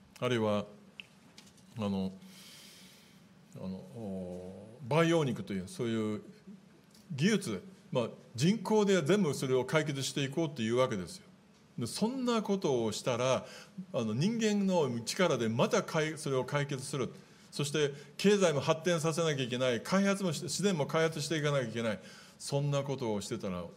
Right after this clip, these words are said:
また自然を殺していくだけのことになってしまう。同じことをもう繰り返そうとしてるわけです。でね、これ、こういう時に考えなきゃいけないのは、誰が儲かるかという、もう悲しいけど、やっぱり経済の世界なので、これを達成していくために誰が儲かるかなんです。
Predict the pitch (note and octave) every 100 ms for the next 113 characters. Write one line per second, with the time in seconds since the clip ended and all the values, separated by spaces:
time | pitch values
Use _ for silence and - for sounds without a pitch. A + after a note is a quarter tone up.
0 | - A#2+ B2 D3+ - A#3+ A3+ - E3 D#3
1 | C3 C3 B2+ C3+ C3 C3+ B2+ B2 C3 C3+
2 | G#2+ G#2 G#2+ G2 G#2+ A2 B2 - C3+ A2
3 | - - - - F3+ F#3+ G3 F3 A2+ G#2
4 | C#3+ A2 - A3+ A#3+ A#3 A3+ D#3 C3+ B2
5 | A2 F#2+ E2 - - - C3 B2 G#2+ C#3+
6 | C#3 G3+ A3 F#3+ B2+ - E3+ F#3+ F#3 F#3
7 | D3 A2 G2 - - B2+ C#3+ C#3+ A#2 A#2
8 | F#2+ - - - G#2+ D#3+ F#3 C#3+ C#3 E3
9 | A#2 B2+ D3 D3 D3+ D3 F3 F3+ - A2
10 | G2+ G#2+ F#3+ G#3 C#4+ B3 D3 B2+ G#2+ -
11 | - - - C3+ - C4 B3 E3+ C3 A#2+
12 | C3 C3 A#2+ G#2+ A#2 A2+ F#3 A3 G#3+ F#3+
13 | F#3+ F#3 F3+ E3+ D#3+ B2+ G2+ D#3+ G#3+ D#3+
14 | A#2 A#2 A#2 A2+ B2+ A#2+ F#2+ D#2+ -